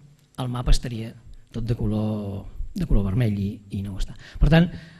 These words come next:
bé, tenim posada la banya i, i des de, des del Consorci tenim estratègies perquè, doncs, eh, això, i per això, doncs, hem pensat també, entre altres coses, ja que parlàvem avui de factura electrònica, de, del Consorci, d'intercanvi d'informació,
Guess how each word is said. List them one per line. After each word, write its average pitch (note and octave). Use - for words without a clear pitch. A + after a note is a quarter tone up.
bé, D3
tenim B2
posada B2+
la C3
banya E3+
i, B2+
i A#2
des -
de, G#2
des -
del B2
Consorci B2
tenim A#2+
estratègies B2+
perquè, A#2+
doncs, A#2+
eh, A2
això, -
i F3
per F3
això, D3
doncs, A#2
hem -
pensat B2+
també, B2
entre B2+
altres -
coses, C3+
ja A2+
que G#2+
parlàvem B2+
avui B2
de A#2+
factura G#2+
electrònica, D3
de, A2
del B2
Consorci, C3
d'intercanvi B2
d'informació, C3